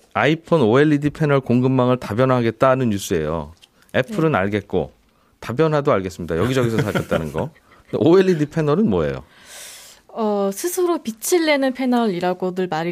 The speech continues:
Speaker 2: 많은데 사실 우리가 기존에 쓰던 게 엘시디였고 그다음에 바뀐 게 오엘이디예요. 근데 엘시디가 뭐고 오엘이디가 뭐냐라고 하면 엘시디는 원래 우리가 색깔을 보려고 하면 빨간색이든 노란색이든 파란색이든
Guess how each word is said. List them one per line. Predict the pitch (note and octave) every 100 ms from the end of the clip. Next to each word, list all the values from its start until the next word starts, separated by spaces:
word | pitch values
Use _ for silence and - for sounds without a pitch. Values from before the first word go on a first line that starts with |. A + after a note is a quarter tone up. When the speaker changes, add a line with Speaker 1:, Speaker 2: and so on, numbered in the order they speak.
| F3
Speaker 2:
많은데 | - G3+ A3 A#3+ F#3+ F#3 G3 D#3 - -
사실 | C4
우리가 | G#3+ A3
기존에 | A#3+ E4 F4+
쓰던 | D#4+ - C4+
게 | B3 A3+
엘시디였고 | F3+ G#3 - C4+ B3 G#3 G3 - D#4 D#4
그다음에 | A3 A3
바뀐 | F#3+ A3 G3+
게 |
오엘이디예요. | E3+ F#3+ A3 G#3 F#3 E3+ E3+
근데 | E3+ F3
엘시디가 | G#3 G#3 A#3 A3
뭐고 | F#3+ E3 G3 G3+ E3
오엘이디가 | F3+ F#3+ F3+ G3 F#3+
뭐냐라고 | F3 F#3+ G#3 F3 F3+ F#3+
하면 | G3+ A#3+ C#4+ - - -
엘시디는 | G#3 A3+ C#4+ C#4+ C4+ C4+ C4 F#3
원래 | A3 C#4+
우리가 | C4 A#3
색깔을 | D#4+ F4+ F#4 F4
보려고 | D4+ G#3 G#3 A3
하면 | C4 G#3 G3
빨간색이든 | A#3+ B3+ C4 B3 A#3 A3
노란색이든 | F3 F#3 G3+ G3 F#3+
파란색이든 | G3+ D4+ D4+ - A3 A#3 D4+